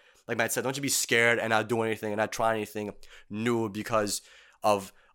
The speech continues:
all these different toxic chemicals, because you're gonna go crazy.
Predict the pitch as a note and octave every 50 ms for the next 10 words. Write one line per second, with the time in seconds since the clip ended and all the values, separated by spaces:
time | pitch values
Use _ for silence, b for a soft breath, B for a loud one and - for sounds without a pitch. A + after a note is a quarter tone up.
0 | b A#2 A#2 A#2+ A#2 A#2 A2 G2+ A#2 G#2+ - A2 - A#2+ A2 A2 A2+ G#2+ F#2 A#2
1 | G#2+ G#2 G2 G2+ G2+ F#2 F#2+ G2+ F#2+ - A2 G2 G#2 A#2 A2+ C3 B2+ B2 G#2 A#2+
2 | B2 A#2 - C3 B2+ B2+ A2 F#2 F#2 E2+ F2 F2+